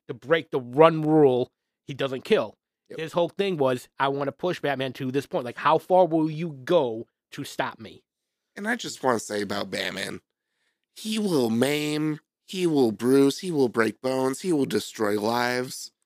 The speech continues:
Speaker 3: but he won't kill. I mean, how many times has he thrown people off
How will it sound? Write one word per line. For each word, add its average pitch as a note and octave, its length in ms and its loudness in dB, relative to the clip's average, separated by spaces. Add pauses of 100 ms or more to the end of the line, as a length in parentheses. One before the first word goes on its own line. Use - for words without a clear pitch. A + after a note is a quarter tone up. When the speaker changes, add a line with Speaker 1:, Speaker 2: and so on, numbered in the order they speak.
(540)
Speaker 3:
but G#2 120 -6
he C3 120 -4
won't C#3+ 300 -4
kill. C3 380 -6 (140)
I C#3 80 -6
mean, C#3+ 140 -4
how D#3+ 200 -8
many A3 140 0
times C#3 380 0
has A2 180 -10
he D3+ 360 -6 (600)
thrown C#3 320 4
people C3+ 360 0
off C3 240 0